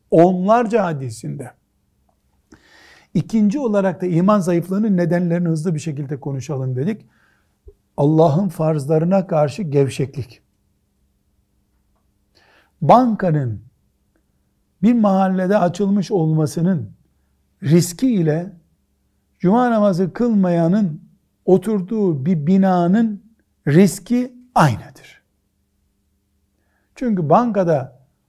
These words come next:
Allah'ın haramını icra ediyor. Cuma kılmayan da bu binada aynı haramı icra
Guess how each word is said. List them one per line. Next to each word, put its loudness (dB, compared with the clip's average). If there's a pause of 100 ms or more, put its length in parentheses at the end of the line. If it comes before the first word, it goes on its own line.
Allah'ın 2
haramını 2
icra 0
ediyor. -4 (880)
Cuma 2
kılmayan -2
da 0
bu -2
binada -2
aynı 0
haramı 2
icra -8